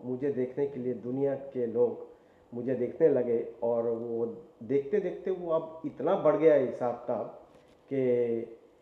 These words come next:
उस पे फिर मुझे बहुत लोगों ने बोला कि आप किताब लिखें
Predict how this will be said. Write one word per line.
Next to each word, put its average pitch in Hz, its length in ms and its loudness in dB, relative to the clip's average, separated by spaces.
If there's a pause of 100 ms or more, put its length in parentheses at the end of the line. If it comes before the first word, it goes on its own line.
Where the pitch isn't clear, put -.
(400)
उस 143 200 -8
पे 165 140 0
फिर 151 220 -2
मुझे 139 680 0 (460)
बहुत 113 280 -2
लोगों 117 260 -2
ने 117 200 -4
बोला 107 340 -8
कि 107 300 -6
आप 101 360 -8 (920)
किताब 107 360 -4
लिखें 127 300 -10